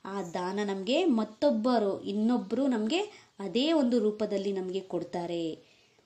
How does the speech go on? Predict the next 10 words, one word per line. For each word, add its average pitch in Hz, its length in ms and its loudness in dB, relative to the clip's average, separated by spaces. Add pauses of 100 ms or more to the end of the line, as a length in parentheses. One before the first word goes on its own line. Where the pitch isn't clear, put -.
(320)
ಅದರ 196 220 0
ಒಂದು 214 220 2
ಫಲವನ್ನ 285 580 4
ನಾವು 226 240 4
ಅಲ್ಲೇ 214 260 4
ಪಡೆಯುತ್ತೇವೆ 185 840 0
ಅಂತ 170 240 -2
ಹೇಳ್ಬೋದು. 170 800 -2 (580)
Next, 233 600 0 (3000)
ಯಾವುದನ್ನು 311 1040 6